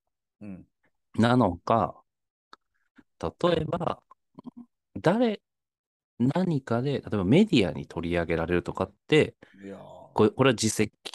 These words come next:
Speaker 2: あ、自力じゃないと思うんだけど、自力もあるけど。
Speaker 1: まあまあまあ、そうね。最後には他の外要因がないと無理だって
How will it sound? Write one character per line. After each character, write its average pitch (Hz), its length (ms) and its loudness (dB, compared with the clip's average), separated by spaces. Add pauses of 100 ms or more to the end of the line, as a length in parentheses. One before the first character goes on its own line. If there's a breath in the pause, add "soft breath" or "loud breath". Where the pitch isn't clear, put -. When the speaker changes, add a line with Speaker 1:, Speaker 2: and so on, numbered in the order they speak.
(280)
Speaker 2:
あ、 87 280 0
自 85 280 -8
力 92 240 -4
じ 90 100 0
ゃ 82 40 0
な 85 180 0
い 80 120 -4
と - 120 -10
思 80 140 -8
う 78 40 -10
ん 78 40 -12
だ - 80 -16
け - 100 -20
ど、 82 220 -14 (160)
自 92 100 -16
力 98 240 0
も 156 160 4
あ 90 60 2
る 82 80 -2
け - 120 -10
ど。 - 60 -20 (160)
Speaker 1:
ま 139 140 -4
あ 127 60 -4
ま 113 140 -8
あ 107 40 -6
ま 98 140 -12 (100)
あ、 - 60 -20
そ - 160 -20
う 85 40 -20
ね。 143 180 -18
最 170 280 -6
後 147 100 -4
に 208 120 -10
は 127 120 -6
他 104 280 -10
の 101 200 -14 (260)
外 117 440 -12
要 123 300 -6
因 98 180 -14
が 95 80 -12
な 113 140 -8
い 131 100 -10
と 131 100 -10
無 101 140 -12
理 80 80 -18
だ - 80 -20
っ - 20 -20
て - 60 -20